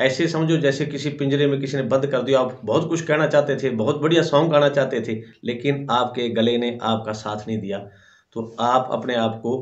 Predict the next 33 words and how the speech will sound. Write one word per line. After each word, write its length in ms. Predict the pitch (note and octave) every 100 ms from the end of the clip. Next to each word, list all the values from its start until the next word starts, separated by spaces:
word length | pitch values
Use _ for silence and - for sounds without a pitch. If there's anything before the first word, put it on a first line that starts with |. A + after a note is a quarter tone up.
| - -
असहाय 580 | C3 C3+ B2+ B2 F3+ - G#2
महसूस 340 | G2 G2+ F#2
करते। 1500 | - D#2 _ _ _ _ _ _ _ _ _ _ _ _ -
इस 160 | F#3 F#3
वीडियो 280 | D3+ D3+ D#3
को 100 | D#3
मेरे 140 | D3
बनाने 280 | C3+ C3+ C#3+
का 100 | D3
पर्पज 360 | D3 C3+ D3+ C#3
ये, 80 | D3+ - - _ _ _ _ -
ये 140 | C3
इसीलिए 460 | C#3+ C#3 F#3 F3+ E3+
है 140 | D#3+
क्योंकि 340 | D#3+ D#3 D3 F3+
इस 220 | F3+ D#3+
समस्या 300 | D3+ C#3 D3
से 120 | D#3+
मैं 120 | C#3 C#3
भी 60 |
जूझता 320 | G#2+ F#2+ F#2 -
रहा 100 | -
हूँ। 140 | - _ _ _ _ _ _ _ _ _ -
सिंगिंग 380 | D3 D#3 F3+ F#3+
में 160 | F#3+
सात 280 | F3+ D3+ D#3
सुरें 300 | - E3+ F#3
हैं 180 | E3 A3 A3 - - _ _ _ _
और 120 | C3+ C#3+
सात 440 | C#3+ D3 F3+ -
सुर, 300 | - - F3+ - - - - _ _ -
सात 360 | E3+ F#3+ F3+
पॉइंट 380 | D3+ A#2+ A2 -